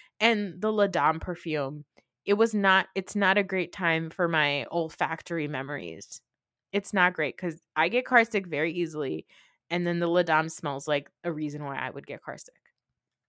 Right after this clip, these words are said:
So let's see what happens next week. I don't know. I don't know what's gonna happen.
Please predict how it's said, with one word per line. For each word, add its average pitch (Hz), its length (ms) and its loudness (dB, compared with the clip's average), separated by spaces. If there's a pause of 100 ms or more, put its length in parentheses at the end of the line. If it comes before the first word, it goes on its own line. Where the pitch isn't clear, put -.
(800)
So 240 140 -2
let's 320 200 2
see 415 80 2
what 427 120 0
happens 294 400 0
next 160 260 -4
week. 147 160 -8
I 214 80 2
don't 302 140 0
know. 214 220 0
I 143 100 -2
don't 220 140 2
know 269 100 4
what's 262 160 0
gonna 151 160 -8
happen. 151 460 -8